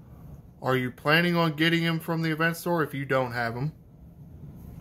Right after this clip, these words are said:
And how close are you to tier two or tiering up? And are you curious if it's worth tiering him up?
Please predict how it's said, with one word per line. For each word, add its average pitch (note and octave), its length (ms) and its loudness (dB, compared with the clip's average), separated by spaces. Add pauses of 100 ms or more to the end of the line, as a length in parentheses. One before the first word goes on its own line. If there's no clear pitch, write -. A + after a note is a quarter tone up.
(260)
And F#3+ 420 0 (420)
how F3+ 160 4
close F3 340 2
are - 20 0
you F3 140 2
to E3+ 160 4
tier F3 260 2
two G3+ 320 0
or A2+ 200 -8
tiering D#3 380 -2
up? F3+ 240 -6
And A#2 320 -8 (1200)
are B2+ 180 2
you D#3+ 160 4
curious D#3 640 4
if C3+ 240 -2
it's C#3+ 400 -2 (840)
worth C#3+ 300 0
tiering D3 320 2
him D3 160 0
up? - 240 -4